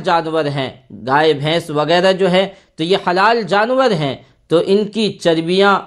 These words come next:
ان کے لیے حرام کر دی گئی۔ ہاں، جو چربی ہڈی کے ساتھ ملی ہوئی ہوتی تھی، وہ یہ استعمال کر سکتے تھے، لیکن وہ چربی جو گوشت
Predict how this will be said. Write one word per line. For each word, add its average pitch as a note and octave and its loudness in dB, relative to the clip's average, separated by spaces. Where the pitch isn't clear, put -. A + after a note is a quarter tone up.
ان F3 2
کے F3+ 2
لیے D#3+ 0
حرام E3+ 0
کر D#3 -2
دی C3+ -4
گئی۔ B2+ -2
ہاں، G3+ 2
جو A3 2
چربی G3+ 0
ہڈی D#3+ -2
کے G#3+ 2
ساتھ F#3 0
ملی F#3 0
ہوئی G#3+ 2
ہوتی D#3+ 0
تھی، F3+ -4
وہ A3 4
یہ A3 2
استعمال F3 0
کر A3 0
سکتے D#3 0
تھے، C#3 0
لیکن D3 0
وہ D#3+ 2
چربی G3 0
جو F#3 2
گوشت F#3+ 0